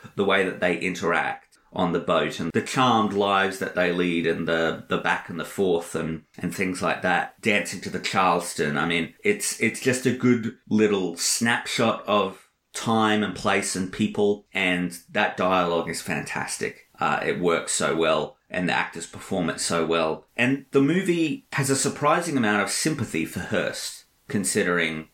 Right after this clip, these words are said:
again, that Bogdanovich was an Orson Welles acolyte and Hearst basically destroyed his career. It plays him as this old man who is kind of shattered by the prospect of his girlfriend cheating on him.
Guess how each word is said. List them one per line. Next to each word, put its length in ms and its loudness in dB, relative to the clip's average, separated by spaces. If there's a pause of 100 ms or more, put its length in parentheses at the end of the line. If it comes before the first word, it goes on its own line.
(280)
again, 320 0
that 160 -4
Bogdanovich 600 0
was 140 -2
an 60 0
Orson 320 -2
Welles 260 0
acolyte 420 -2
and 100 -10
Hearst 320 -4
basically 380 -2
destroyed 360 -2
his 100 -6
career. 460 -4 (140)
It 280 0
plays 360 0
him 160 0
as 120 0
this 420 0
old 340 4
man 420 4
who 520 2 (300)
is 140 -2
kind 260 2
of 80 -2
shattered 560 -2 (160)
by 120 4
the 80 2
prospect 640 0
of 200 -2
his 520 0 (100)
girlfriend 460 0
cheating 320 0
on 120 2
him. 220 -2